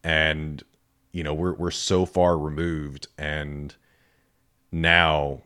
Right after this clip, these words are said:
someone can say something and it's being celebrated. Um, you know, it doesn't sound like he's gone to prison yet, so that's really impressive. So, yeah, uh,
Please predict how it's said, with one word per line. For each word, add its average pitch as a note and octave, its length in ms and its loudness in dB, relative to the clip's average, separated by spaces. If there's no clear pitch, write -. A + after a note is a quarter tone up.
someone D#2+ 460 -2
can D#2+ 160 -8
say E2 240 -2
something D2 560 -8
and C#2+ 180 -8
it's - 160 -10
being C#2+ 500 -8
celebrated. D#2 920 2
Um, C#2 540 -2
you D2+ 120 -6
know, C2+ 320 -4
it E2 140 -4
doesn't E2 280 -2
sound F#2 280 0
like F#2 200 -2
he's F#2+ 160 -2
gone G#2 200 2
to G2 80 -2
prison G#2 380 0
yet, E2 340 0
so D#2+ 240 -4
that's - 520 -2
really G2+ 400 4
impressive. C#2 640 -2
So, D#2+ 480 2
yeah, B2 360 8
uh, G2 640 8